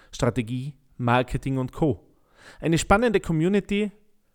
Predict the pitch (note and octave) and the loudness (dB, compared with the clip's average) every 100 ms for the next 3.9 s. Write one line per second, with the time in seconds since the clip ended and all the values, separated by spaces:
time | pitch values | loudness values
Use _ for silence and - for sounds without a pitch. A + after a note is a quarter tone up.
0 | _ E3+ G3+ F#3 D3+ G#2 F#2 - B2 C3 | _ 4 6 6 6 6 2 0 4 4
1 | - E3 D#3 E3 G3 F#3 - G3 D#3+ D3 | 4 2 2 2 -2 -8 -2 0 0 -2
2 | - F3 E3 C3 C3 C3+ - G3+ A3 _ | 0 0 0 0 0 -2 -2 -6 -6 _
3 | _ _ - - F3+ F#3 F#3 - | _ _ -18 -2 0 0 -6 -20